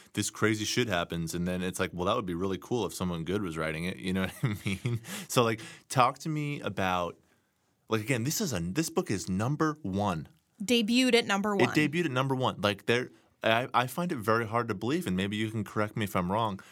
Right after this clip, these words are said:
Speaker 1: that simply the fact of representing these things would propel a book to number one.
Speaker 2: Yeah.
Speaker 1: Like, what, there's, there's another element here that I feel like you're about to describe to me that hasn't yet happened yet. And I ask these questions because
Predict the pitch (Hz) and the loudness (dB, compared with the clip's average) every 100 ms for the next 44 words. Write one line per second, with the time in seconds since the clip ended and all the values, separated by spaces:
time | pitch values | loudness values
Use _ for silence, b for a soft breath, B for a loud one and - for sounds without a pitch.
0 | B 110 107 - 123 151 135 117 117 110 | B -2 0 -2 0 0 0 0 0 0
1 | 113 - 98 87 92 95 104 90 80 87 | -2 -6 -6 -2 -2 0 -2 0 -2 -2
2 | 98 107 110 - 117 123 - - _ _ | -2 -4 -6 -6 -6 -6 -10 -12 _ _
3 | _ _ _ - 110 104 90 - 95 92 | _ _ _ 2 2 2 -4 0 0 0
4 | 87 85 85 82 80 78 73 - - - | -4 -6 -4 -4 -4 -4 -6 -8 -12 -20
5 | _ - 220 196 180 B B 101 113 117 | _ -2 4 4 2 B B 2 2 2
6 | 117 113 113 117 117 120 113 127 147 104 | 2 2 2 0 2 2 2 2 2 2
7 | 107 92 82 90 85 80 80 107 101 90 | 0 0 -2 -2 0 -2 0 0 0 0
8 | 87 - - 107 90 85 87 87 - 76 | -4 -10 -6 -2 0 2 0 0 -4 -6
9 | - - 80 80 - 76 73 69 80 87 | -6 -2 -2 -2 -8 -10 -8 -6 -2 0
10 | 85 82 71 - 82 85 82 90 98 113 | 0 -4 -8 -4 -4 -4 -6 -2 0 0
11 | 135 - - 104 95 95 85 98 - 95 | -2 -6 -4 -2 -2 -2 -6 -6 -2 -2
12 | 85 | -2